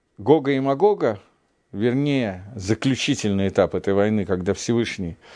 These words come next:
уничтожает войско Гога, царя Магога, и в этот момент Малхус проявляется в Нижнем мире очень сильно,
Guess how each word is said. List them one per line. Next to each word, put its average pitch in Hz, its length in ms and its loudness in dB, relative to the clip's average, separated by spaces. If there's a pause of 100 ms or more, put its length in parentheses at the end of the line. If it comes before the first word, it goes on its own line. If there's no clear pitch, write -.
(420)
уничтожает 131 800 2
войско 98 500 0 (140)
Гога, 98 300 2
царя 101 280 2
Магога, 120 540 0 (540)
и 120 120 4
в 131 60 6
этот 165 300 0
момент 147 560 0 (260)
Малхус 127 540 0
проявляется 120 760 2
в 87 80 -6
Нижнем 107 380 0
мире 107 240 4
очень 101 240 -2
сильно, 165 480 -2